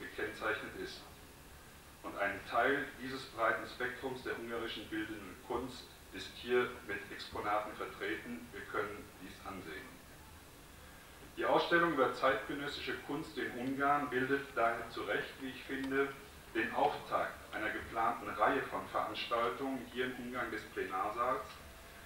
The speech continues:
die der Ausstellung von Werken moderner Künstlerinnen und Künstler aus osteuropäischen Nachbarstaaten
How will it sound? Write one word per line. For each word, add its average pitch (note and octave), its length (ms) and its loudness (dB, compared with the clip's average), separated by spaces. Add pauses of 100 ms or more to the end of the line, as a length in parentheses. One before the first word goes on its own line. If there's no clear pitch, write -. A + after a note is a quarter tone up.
die - 60 -4
der - 160 4
Ausstellung C#3 540 4
von C3+ 180 0
Werken A2 400 2
moderner G#2 480 2 (100)
Künstlerinnen B2 680 -2
und C3+ 220 -8
Künstler B2 420 0
aus - 260 0
osteuropäischen A2 880 0
Nachbarstaaten G#2 840 2